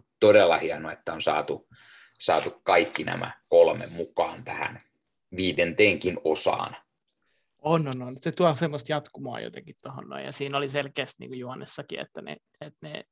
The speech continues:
Speaker 2: ne tulee vähän niinku konkareina mentoroimaan, että tota, miten tästä, tästä hommasta päästään eroon. Mutta tota, saa nähdä,
Speaker 1: Niin, ja
Speaker 2: kumpi, kumpi tässä voittaa.
Speaker 1: Niin, ja sitten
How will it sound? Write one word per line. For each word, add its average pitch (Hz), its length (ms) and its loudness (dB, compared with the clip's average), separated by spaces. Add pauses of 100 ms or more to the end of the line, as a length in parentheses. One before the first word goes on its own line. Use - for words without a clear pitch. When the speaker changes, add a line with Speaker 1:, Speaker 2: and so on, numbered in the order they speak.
Speaker 2:
ne 151 240 -14
tulee 147 180 -10
vähän 143 180 -6
niinku 147 180 -10
konkareina 139 580 -4
mentoroimaan, 135 720 -10
että - 140 -18
tota, 151 220 -14
miten 143 280 -12
tästä, - 260 -14 (540)
tästä 139 260 -10
hommasta 135 260 -10
päästään 139 400 -8
eroon. 139 340 -8
Mutta 151 360 -14
tota, 139 220 -10 (720)
saa 156 180 -2
nähdä, 151 200 2
Speaker 1:
Niin, 131 340 4 (360)
ja 113 140 4
Speaker 2:
kumpi, 151 320 0 (160)
kumpi 170 240 4
tässä 165 180 2
voittaa. 165 580 2 (840)
Speaker 1:
Niin, 110 440 2
ja 107 120 8
sitten 104 300 6